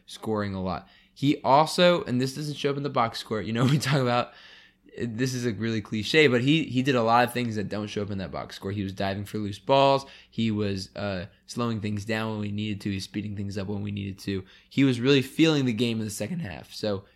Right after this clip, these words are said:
he kind of, uh, controlled how we distributed the ball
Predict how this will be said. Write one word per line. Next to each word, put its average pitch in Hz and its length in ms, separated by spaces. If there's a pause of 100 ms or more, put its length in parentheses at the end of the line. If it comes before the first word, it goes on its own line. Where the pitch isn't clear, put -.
he 143 180
kind 165 220
of, - 400
uh, 107 260 (220)
controlled 127 840
how 120 420
we 107 500 (380)
distributed 107 560
the 95 60
ball 98 380